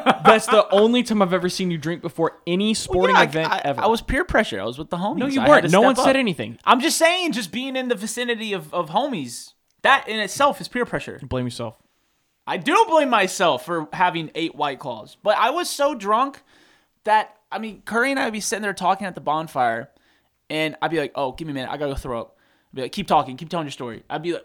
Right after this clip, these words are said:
Speaker 2: <laughs> and he'd be telling a story, and I'd come back like nothing happened. The next day, I was, I felt
Speaker 1: He was
Speaker 2: horrible.
Speaker 1: lost.
Speaker 2: I was, like, still drunk.
Speaker 1: You backed my car into a pylon that day.
Speaker 2: I, that was after we went to, uh, what was the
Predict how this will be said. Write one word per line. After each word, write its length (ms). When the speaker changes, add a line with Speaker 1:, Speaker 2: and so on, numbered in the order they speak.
Speaker 2:
<laughs> 360
and 1000
he'd 160
be 100
telling 300
a 40
story, 420
and 100
I'd 120
come 140
back 200
like 120
nothing 220
happened. 380
The 140
next 320
day, 480
I 400
was, 340
I 140
felt 560
Speaker 1:
He 320
was 220
Speaker 2:
horrible. 160
Speaker 1:
lost. 420
Speaker 2:
I 80
was, 180
like, 140
still 340
drunk. 380
Speaker 1:
You 160
backed 340
my 140
car 340
into 220
a 80
pylon 600
that 180
day. 120
Speaker 2:
I, 280
that 140
was 120
after 200
we 220
went 260
to, 220
uh, 300
what 140
was 140
the 200